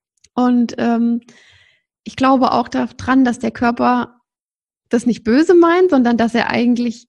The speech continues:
in dem Moment, in dem er halt diese, den Stoffwechsel runterfährt, uns eigentlich helfen will,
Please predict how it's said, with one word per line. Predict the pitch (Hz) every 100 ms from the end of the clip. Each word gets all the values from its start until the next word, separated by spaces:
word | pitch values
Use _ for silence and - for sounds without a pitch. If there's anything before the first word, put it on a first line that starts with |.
| _
in | -
dem | 226 254
Moment, | 247 233 226 240 - -
in | 220
dem | 247 233
er | 226
halt | 226 214 _
diese, | 233 220 202 - - 214 -
den | 226
Stoffwechsel | - 254 - 269 -
runterfährt, | 233 269 302 311 - 277 277 - - - _
uns | 233 -
eigentlich | 233 233 220 220
helfen | 226 247 294 320 311
will, | 320 359